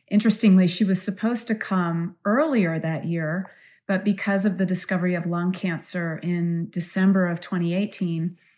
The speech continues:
we had to postpone her initial visit. She resisted postponing it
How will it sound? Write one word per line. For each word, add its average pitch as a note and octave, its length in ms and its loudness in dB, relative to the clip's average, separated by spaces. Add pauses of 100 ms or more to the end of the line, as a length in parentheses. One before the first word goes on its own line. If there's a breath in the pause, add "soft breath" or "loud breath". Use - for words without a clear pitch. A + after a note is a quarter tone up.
(160 soft breath)
we F#3+ 120 2
had G3+ 180 2
to F#3+ 80 2
postpone G3 560 2
her F3 160 0
initial E3+ 340 -4
visit. E3+ 480 -4 (480 soft breath)
She - 220 2
resisted G3+ 680 2
postponing E3 580 0
it D3+ 200 -6